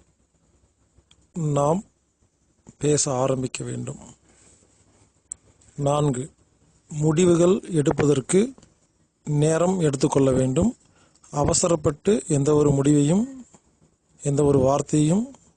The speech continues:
பேசிவிடக்கூடாது. ஐந்து, முடிவு எடுக்கும் பொழுதும் பேசும் பொழுதும் அன்பும் கருணையும் மனதில் இருக்க வேண்டும்.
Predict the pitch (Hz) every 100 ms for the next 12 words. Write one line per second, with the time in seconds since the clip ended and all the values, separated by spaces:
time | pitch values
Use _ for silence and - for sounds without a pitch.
0 | _ _ - 165 160 156 143 139 131 123
1 | 123 - _ - _ - _ _ - _
2 | _ _ _ _ _ _ _ - - 170
3 | 143 151 143 135 - _ _ _ _ _
4 | _ 196 156 165 190 185 151 147 156 139
5 | 135 139 220 - - - - _ _ _
6 | _ _ _ _ _ - 151 156 165 147
7 | 135 135 202 - - _ _ _ _ _
8 | _ _ _ - _ - 147 156 165 190
9 | 226 - - 147 139 147 147 151 220 _
10 | _ _ _ _ _ _ _ _ _ _
11 | _ _ _ _ - 139 131 143 143 196
12 | - 135 - 131 127 127